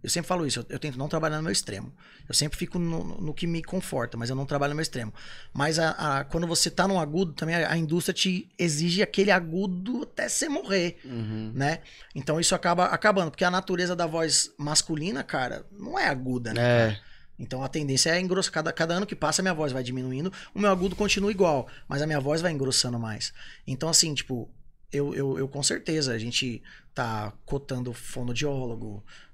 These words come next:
Speaker 1: é, pra tratar, é, algumas aulas eu pretendo fazer sim, cara, é, porque, cara, a gente sempre tem que aprender, né, cara? Existem pessoas extremamente qualificadas que podem te ajudar demais,
Speaker 2: É,
Speaker 1: né?
Speaker 2: sim.
Speaker 1: Uma coisa que, que me falta muito, que é muito louco, que eu falo assim, ó,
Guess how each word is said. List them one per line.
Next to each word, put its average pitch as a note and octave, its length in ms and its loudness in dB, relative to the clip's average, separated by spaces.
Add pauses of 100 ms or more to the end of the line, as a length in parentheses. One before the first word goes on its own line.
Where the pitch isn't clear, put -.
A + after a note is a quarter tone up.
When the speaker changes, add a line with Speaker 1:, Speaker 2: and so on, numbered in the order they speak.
(180)
Speaker 1:
é, A2+ 120 -6
pra A2+ 180 -8
tratar, B2+ 680 -4 (260)
é, A#2 220 -4
algumas C#3 440 -2
aulas C#3 280 2
eu C3 80 -2
pretendo C3+ 340 -4
fazer C#3 240 0
sim, D3+ 300 2
cara, A2 360 -6
é, A2+ 200 -4
porque, - 320 -4
cara, C#3 440 0
a B2+ 60 -6
gente D#3 580 0 (240)
sempre - 300 -2
tem A#3+ 120 -2
que A3 80 2
aprender, B2+ 500 0
né, A2+ 100 -6
cara? G#2+ 260 -8 (220)
Existem B2+ 260 -2
pessoas D#3 320 2
extremamente F3+ 440 2
qualificadas C#3+ 480 2
que - 80 -4
podem A#3+ 240 -2
te G#3+ 100 4
ajudar D#3 280 2
demais, A#2 500 -2
Speaker 2:
É, - 20 -2 (300)
Speaker 1:
né? A#2+ 160 -4
Speaker 2:
sim. G2 120 -8
Speaker 1:
Uma - 160 4
coisa F3 220 4
que, F3 140 -4
que - 180 -4
me E3 100 2
falta E3 320 2
muito, C#3+ 280 -4
que D3 80 -4
é - 20 0
muito C#3+ 240 -4
louco, C#3 220 -2
que - 60 -12
eu B2+ 40 -8
falo B2+ 200 -4
assim, - 160 2
ó, G#2+ 120 -8